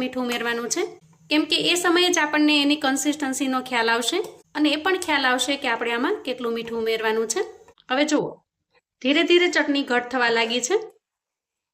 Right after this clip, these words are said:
અહીંયા તમે જોઈ શકો છો. જુઓ, આ રીતે ચટણી થોડી ઘટ થવા લાગે એટલે આપણે ગેસની ફ્લેમને બંધ કરીશું અને ચટણીને ઠંડી થવા દઈશું. જુઓ, અહીંયા ચટણી ઠંડી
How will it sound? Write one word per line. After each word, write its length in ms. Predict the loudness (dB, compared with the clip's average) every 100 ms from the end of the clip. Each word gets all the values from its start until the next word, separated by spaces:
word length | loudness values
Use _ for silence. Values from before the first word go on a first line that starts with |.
| _ _ _ _ _ -10
અહીંયા 260 | -6 -2
તમે 160 | -2 -2
જોઈ 260 | 0 0 0
શકો 240 | -2 -4 -4
છો. 100 | -4 -6 -14 _ _
જુઓ, 180 | -6 -6 -6 -12 _ _ _ _ _ _ _ _ -4
આ 160 | -2 0
રીતે 180 | 0 0
ચટણી 320 | 0 2 2
થોડી 200 | 2 0 0
ઘટ 180 | 0 2
થવા 220 | 2 2
લાગે 240 | 2 0 -2 -6 _ -14
એટલે 160 | -6 -2
આપણે 180 | 0 0 -2
ગેસની 300 | -2 -2 -2
ફ્લેમને 280 | -4 -2 -2
બંધ 240 | -2 -2
કરીશું 340 | -2 -2 -2 -4 -8 _ _ _ _ -6
અને 200 | 0 0 0 -6 -4
ચટણીને 420 | -4 0 2 2
ઠંડી 340 | 0 0 0 0
થવા 180 | 0 0 2
દઈશું. 300 | 4 2 0 -12 _ _ _ _ _ -8 2
જુઓ, 180 | 4 2 -2 -14 -20 -20 -20 -20 -14 0
અહીંયા 300 | 2 4 2
ચટણી 300 | 0 0 0
ઠંડી 320 | 0 0